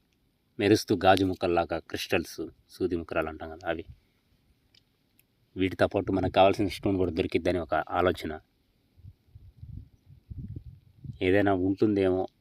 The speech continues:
మీలాంటి వాళ్ళకి వీడియో రూపంలో చూపించి వీటిల్లో ఏదైనా గమనించగలుగుతారని. ఇది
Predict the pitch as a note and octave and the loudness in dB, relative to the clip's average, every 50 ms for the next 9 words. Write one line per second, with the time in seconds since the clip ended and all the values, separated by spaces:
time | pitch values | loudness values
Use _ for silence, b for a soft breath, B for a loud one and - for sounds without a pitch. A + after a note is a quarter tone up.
0 | _ _ _ _ _ _ _ - - G2 F#2+ F#2 F2+ F2+ F2+ F#2 F2+ F2 F2 E2+ | _ _ _ _ _ _ _ -6 -2 0 2 2 2 2 0 0 0 -2 -2 -2
1 | - F#2 F2+ E2 E2 F2+ F#2+ G2 F#2 F2+ F2 - - F2 E2 E2 E2 - - - | -2 -2 -2 -2 -2 -2 0 0 2 0 0 -2 -4 -8 -8 -8 -10 -12 -16 -20
2 | - _ _ _ _ _ _ _ _ _ _ _ _ _ _ _ _ _ _ _ | -20 _ _ _ _ _ _ _ _ _ _ _ _ _ _ _ _ _ _ _
3 | _ - - A2+ G2 F#2 F#2 F2+ F2 - F#2 F2 F2 - _ _ - - _ _ | _ -4 -2 0 0 0 0 -2 -4 -4 -6 -6 -6 -8 _ _ -20 -20 _ _
4 | _ _ _ - F#2+ F#2 F2+ - G2 F#2 F#2 F2 F2 E2+ F2 E2+ E2+ E2 D2+ F2+ | _ _ _ -4 -2 -2 -2 -2 -2 0 0 0 0 -2 -4 -4 -6 -6 -6 -4
5 | F2 F2+ F#2 F2+ - - F#2 E2+ E2 - E2+ D#2 D2+ D2+ F2 - _ _ _ _ | -4 -4 -4 -4 -4 -4 -4 -4 -4 -4 -6 -8 -8 -10 -16 -18 _ _ _ _
6 | _ _ _ _ _ _ _ _ _ _ _ _ _ _ _ _ _ _ _ _ | _ _ _ _ _ _ _ _ _ _ _ _ _ _ _ _ _ _ _ _
7 | _ _ _ _ - - _ _ _ _ _ _ _ _ _ _ - - - - | _ _ _ _ -20 -20 _ _ _ _ _ _ _ _ _ _ -20 -16 -16 -16
8 | _ _ _ _ _ _ _ _ _ _ _ _ _ _ _ _ _ _ _ _ | _ _ _ _ _ _ _ _ _ _ _ _ _ _ _ _ _ _ _ _
9 | _ _ _ _ _ _ _ _ _ _ _ _ _ _ _ _ _ - - F#2+ | _ _ _ _ _ _ _ _ _ _ _ _ _ _ _ _ _ -8 -2 0
10 | F#2+ | 2